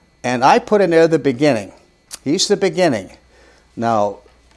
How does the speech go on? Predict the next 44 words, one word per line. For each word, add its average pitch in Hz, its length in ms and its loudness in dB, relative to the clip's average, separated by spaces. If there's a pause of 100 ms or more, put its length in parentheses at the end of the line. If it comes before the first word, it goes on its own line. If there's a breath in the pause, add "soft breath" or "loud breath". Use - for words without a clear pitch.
(160)
why 202 260 -4
is 294 160 -6
that, 160 180 -2
would 156 140 -2
that 151 180 2
be 135 120 -2
important 120 400 -2
to 117 60 -14
put 117 200 -4
in 98 140 -8
here? 95 280 -16 (420)
Well, 220 280 2
go 214 160 -4
back 226 280 -6
to 143 80 -8
John 160 280 -4
chapter 147 360 0
one. 107 260 -4
Hold, 196 240 -6
keep 240 220 -10
your 190 80 -8
finger 160 240 -6
in 117 80 -6
Revelation, 104 640 -4 (400 loud breath)
but 196 120 -2
go 214 80 0
back 233 240 0
to 143 60 -12
John 151 300 0
chapter 120 400 0
one. 101 160 -4
The, 98 280 -10 (640 soft breath)
John's 175 360 -2
writing 156 360 0
is 107 80 -10
between 156 440 -6
the 113 100 -4
Gospel 156 440 -2
of 143 100 -6
John, 135 300 -2
First - 360 -6
John, 117 280 -4
and 110 100 -6
Revelation. 117 680 -2